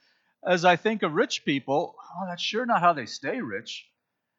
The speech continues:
I mean, I don't know about you, but I can think of rich people that, uh, don't work very hard, who, uh,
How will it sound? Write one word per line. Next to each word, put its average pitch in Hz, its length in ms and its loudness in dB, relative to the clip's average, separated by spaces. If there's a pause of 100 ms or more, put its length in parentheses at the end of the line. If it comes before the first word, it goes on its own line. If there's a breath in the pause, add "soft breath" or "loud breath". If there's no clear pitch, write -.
(140)
I 156 140 6
mean, 180 180 2
I 190 160 8
don't 220 160 4
know 165 140 2
about 147 280 2
you, 208 140 -4
but 156 100 0
I 170 160 6
can 254 160 -8
think 175 240 -8
of 120 80 -8
rich 123 300 -8
people 156 460 0
that, 113 360 2
uh, 110 160 4
don't 123 300 0
work 131 260 -2
very 120 220 0
hard, 139 440 2
who, 117 340 -6
uh, 101 280 0